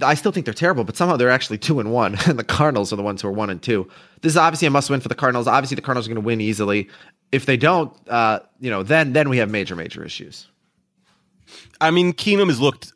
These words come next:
Speaker 2: abysmal. You know, Gurley,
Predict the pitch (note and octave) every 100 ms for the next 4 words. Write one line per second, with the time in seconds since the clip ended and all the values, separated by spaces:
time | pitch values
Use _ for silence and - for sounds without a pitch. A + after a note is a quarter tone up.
0 | - C3 C3 B2 G#2 A2+ G#2 G2 - _
1 | _ _ _ _ - D3+ - C#3+ A2 C#3
2 | C3+ C3+ B2